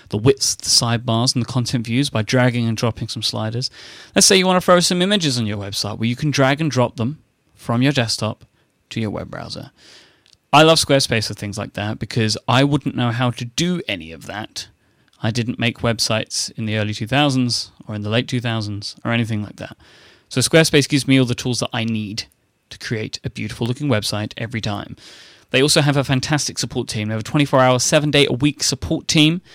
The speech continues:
who are there. They have over seventy employees dedicated to customer support to make sure that you're gonna get any help that you need. You can easily connect Twitter, Facebook, LinkedIn, Pinterest, Instagram,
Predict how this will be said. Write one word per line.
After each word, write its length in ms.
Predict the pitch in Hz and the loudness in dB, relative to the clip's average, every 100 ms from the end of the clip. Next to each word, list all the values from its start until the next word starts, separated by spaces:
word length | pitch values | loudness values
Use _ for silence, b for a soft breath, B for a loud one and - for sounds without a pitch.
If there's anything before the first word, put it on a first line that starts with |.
| B B - | B B 4
who 80 | |
are 60 | 135 | 4
there. 320 | 120 123 113 | 6 4 4
They 80 | 110 | 4
have 100 | 131 | 4
over 100 | 139 | 4
seventy 640 | 143 - 185 175 196 - 175 | 0 2 2 2 0 -2 -4
employees 560 | 147 - 151 156 120 | -4 0 2 4 2
dedicated 720 | 104 _ 151 147 - 117 113 - | -2 _ 0 0 -2 -6 -6 -10
to 80 | - | -8
customer 360 | 117 - 113 | -8 -6 -6
support 440 | 107 110 - - - B B B | -6 -6 -6 -8 -10 B B B
to 80 | 127 | 0
make 200 | 120 120 | 0 0
sure 180 | - 113 | 0 0
that 120 | 107 | 0
you're 140 | 110 | -2
gonna 160 | 107 101 | -2 -4
get 140 | 110 - | -6 -2
any 180 | 117 | -2
help 300 | 110 - 107 - b b - | -2 -4 -6 -8 b b -6
that 180 | 104 - | -6 -4
you 120 | 110 | -6
need. 300 | 107 107 104 | -4 -4 -4
You 60 | 120 | -2
can 140 | 131 131 | -2 0
easily 260 | 139 139 | 0 0
connect 420 | 123 135 120 - - b - | -2 -2 -2 -4 -18 b -12
Twitter, 300 | - 127 143 | -4 0 0
Facebook, 520 | 139 131 123 - 139 | 0 0 0 0 -2
LinkedIn, 480 | 123 135 127 139 131 | 0 0 0 -2 -2
Pinterest, 440 | 147 143 - 139 | -2 -2 -2 -4
Instagram, 580 | - 135 - 131 127 131 | -4 -4 -4 -2 0 -2